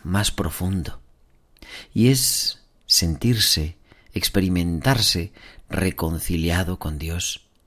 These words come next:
y con uno mismo. Reconociéndonos perdonados por Dios, mirando nuestra vida con humildad,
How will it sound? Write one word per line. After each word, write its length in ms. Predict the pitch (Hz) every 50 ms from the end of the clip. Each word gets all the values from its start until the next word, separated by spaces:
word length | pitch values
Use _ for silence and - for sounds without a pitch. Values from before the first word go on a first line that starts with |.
| _ _ _ _
y 80 | - 98
con 200 | - 87 82 90
uno 220 | 87 82 76 76
mismo. 380 | 78 78 - - - - - - - - _ _ _ _ _ _ _ _ _ _ _ _ _ _ _ _ _ _ _ _ _ _ _ _ _ _ _ _ _ _ _ _ _ _ _ _ _ _ - - - - - - - - - _ _ _ _ _ _ _ _ -
Reconociéndonos 840 | - 110 - 127 127 113 - 147 151 151 175 170 170 160 123 -
perdonados 760 | - - 120 - 85 95 95 92 107 123 139 123 104 101 92 -
por 160 | - 85 82
Dios, 400 | 82 87 80 76 - - - - - - - _ - _ _ _ _ _ _ _ _ _ _ _ _ - -
mirando 720 | - 110 110 113 131 143 143 135 156 156 147 139 127 120
nuestra 420 | 107 104 101 95 - - 107 87
vida 380 | 92 127 143 113 98 85 82 - - - - - - - - -
con 140 | - 107
humildad, 500 | 104 98 98 98 95 101 135 127 107 92